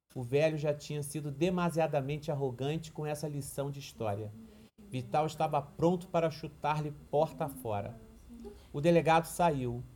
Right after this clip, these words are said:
"Estamos sem sistema para registrar sua ocorrência. Sugiro que venha mais tarde, depois das nove."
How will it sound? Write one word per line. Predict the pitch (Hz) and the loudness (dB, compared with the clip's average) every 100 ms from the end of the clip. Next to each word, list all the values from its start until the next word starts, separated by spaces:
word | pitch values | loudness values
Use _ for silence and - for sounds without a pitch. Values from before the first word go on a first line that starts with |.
| - | -18
"Estamos | - - 160 160 | -6 -2 0 0
sem | 170 | -2
sistema | 160 143 - 156 151 | -2 -6 -4 -2 -2
para | 147 156 | 0 0
registrar | 147 143 - 151 147 | 0 -2 -4 -2 0
sua | 147 147 | 0 -2
ocorrência. | 147 147 117 113 101 - - - - - | 0 -2 -2 -4 -8 -12 -14 -18 -20 -10
Sugiro | 139 131 170 | -4 2 2
que | 170 165 | 2 -2
venha | 156 160 | -2 0
mais | 160 160 - | 0 -4 -4
tarde, | - 143 147 143 | 0 0 0 0
depois | 139 - 151 | -2 -2 -2
das | 156 147 | 0 -2
nove." | 120 110 104 104 | -4 -4 -6 -8